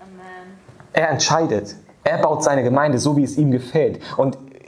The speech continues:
ich weiß so genau, dass ich das Allermeiste nicht in der Hand habe,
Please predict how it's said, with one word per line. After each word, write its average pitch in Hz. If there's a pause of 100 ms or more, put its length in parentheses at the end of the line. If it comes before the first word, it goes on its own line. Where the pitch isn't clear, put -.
(220)
ich 139
weiß 160
so 185
genau, 143 (220)
dass 143
ich 156
das -
Allermeiste 165
nicht 147
in 151
der 131
Hand 156
habe, 120